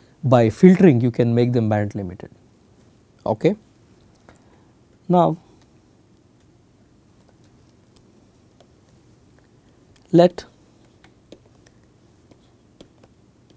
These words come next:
small t be n upon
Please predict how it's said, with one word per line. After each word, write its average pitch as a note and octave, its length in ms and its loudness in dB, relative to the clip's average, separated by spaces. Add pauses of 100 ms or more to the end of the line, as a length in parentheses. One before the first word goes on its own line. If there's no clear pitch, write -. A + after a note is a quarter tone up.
(580)
small D3+ 400 2
t D#3 260 2
be B2+ 360 0 (1080)
n D3+ 160 2
upon B2+ 540 -2